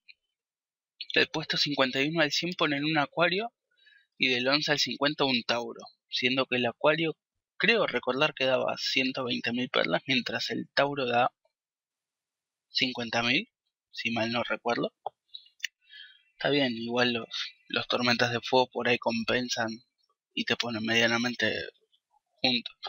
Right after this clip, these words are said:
Igual, eh, <laughs> no sé, planteos que me hago yo en, en, en el momento de, de encontrarme con estas cosas. Y después hay puestos aleatorios, ¿sí?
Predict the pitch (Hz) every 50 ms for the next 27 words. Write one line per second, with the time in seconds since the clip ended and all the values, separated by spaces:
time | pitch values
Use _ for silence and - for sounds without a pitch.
0 | - - - - - - - - - - _ - 85 - - - - - - -
1 | _ _ _ _ - - _ - - - - - - - - - - - - -
2 | - - - - - - - - - - - - - 170 135 123 - - - -
3 | - _ - - - - - - - - _ _ - 131 131 127 117 - - 156
4 | 147 - - 135 123 123 127 127 117 117 - - - 117 117 117 113 120 123 -
5 | - - 139 139 - _ _ _ _ _ - - 120 110 113 117 - - - -
6 | - _ _ _ _ _ _ - - 127 127 123 123 123 127 127 127 123 127 117
7 | 117 117 117 113 - - - 120 117 110 117 113 110 113 113 117 117 117 113 -
8 | - - 120 120 - - 110 104 - - - - - - - - - - _ _
9 | _ _ - - - - - - - - _ _ _ _ _ - 185 180 175 -
10 | 208 202 - - 185 170 160 - - 165 160 - - 151 - 143 123 123 127 123
11 | - - - 73 90 - - - 160 190 208